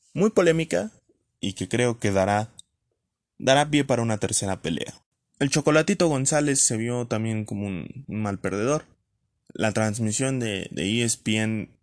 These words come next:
muy, eh, muy cargada hacia su lado. No le reconocían una a, al Gallo Estrada. Y realmente fue, fue un combate muy bueno, pero muy difícil, muy difícil de ignorar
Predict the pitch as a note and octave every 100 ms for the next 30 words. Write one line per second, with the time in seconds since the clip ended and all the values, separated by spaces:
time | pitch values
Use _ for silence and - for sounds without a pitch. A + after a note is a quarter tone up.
0 | - - B2+ C#3 C3 A#2 - - G2+ G2+
1 | G2+ G#2 D#3+ A2 G2 G#2 A2 - F#2 F#2+
2 | F#2+ G#2 A2+ B2+ - _ _ _ _ _
3 | _ _ _ B2 C3+ G2 F#2 F2 F2+ -
4 | G#2 A2 C#3 C3 G2 F2 - - - F#2
5 | F#2 G2 G#2 G#2 - C3 A#2+ - _ _
6 | _ _ _ _ _ _ _ _ _ _
7 | _ _ _ _ _ _ - D3 G3 F#3+
8 | F#3 F3+ F3+ E3 C3+ - C#3+ C3+ - -
9 | D3 C#3 A#2 A#2 A2+ G#2+ B2+ C3+ A2 A#2
10 | A#2 G#2 F#2+ G2 G#2+ B2+ A#2 G2 G#2 G#2
11 | G#2+ F#2+ F#2+ _ _ _ _ _ _ _
12 | C3+ C#3 A#2+ A#2 A#2 G#2 G2 F#2 G2+ G#2+
13 | G#2+ A#2+ -